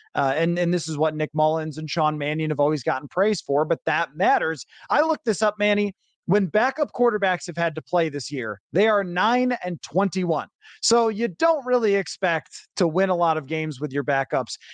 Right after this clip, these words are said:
And that leads me to our next discussion. Here's what I want from you. I want you to pick the rest of the schedule first if Kirk Cousins never got hurt, and then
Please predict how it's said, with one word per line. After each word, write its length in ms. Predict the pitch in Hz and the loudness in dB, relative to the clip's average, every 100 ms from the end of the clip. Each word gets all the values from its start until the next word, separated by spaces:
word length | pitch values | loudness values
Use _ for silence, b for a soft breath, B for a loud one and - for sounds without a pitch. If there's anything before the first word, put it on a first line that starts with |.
| B | B
And 160 | 190 | 2
that 220 | 226 277 247 | 4 2 0
leads 340 | 285 277 190 | -2 -2 0
me 340 | 214 208 196 180 _ - | 2 2 0 -2 _ -6
to 280 | 226 208 202 175 | 0 2 2 2
our 140 | 170 | 0
next 260 | 170 156 - | 0 -2 -4
discussion. 480 | 135 - - - _ - B | -8 -6 -8 -12 _ -20 B
Here's 280 | - 302 302 | 0 0 2
what 140 | 294 277 | 2 2
I 120 | 254 | 2
want 300 | 220 208 160 | 0 -4 -4
from 220 | - 151 | -6 -6
you. 120 | 113 71 _ b b _ - | -8 -14 _ b b _ 0
I 120 | 214 | 2
want 260 | 302 311 269 | 2 2 0
you 120 | 240 | 0
to 60 | 196 | 0
pick 380 | - 214 262 - | 0 -2 -2 -2
the 100 | 208 | 0
rest 300 | 202 226 - | 2 0 -2
of 120 | 196 | -4
the 60 | 196 | -4
schedule 540 | - 202 151 165 160 | 0 0 0 -2 -4
first 720 | - - 320 277 - - - - _ _ | -6 0 2 2 -2 -12 -18 -20 _ _
if 180 | 202 180 | -2 0
Kirk 240 | 240 247 | 0 -2
Cousins 480 | - 220 185 185 139 | 0 -2 -2 -6 -2
never 300 | 202 262 214 | 2 2 2
got 200 | 160 123 | 0 -4
hurt, 280 | - 113 92 _ b b b _ | -6 -12 -12 _ b b b _
and 200 | 196 202 | -2 2
then 400 | 220 214 202 185 | 2 2 0 -4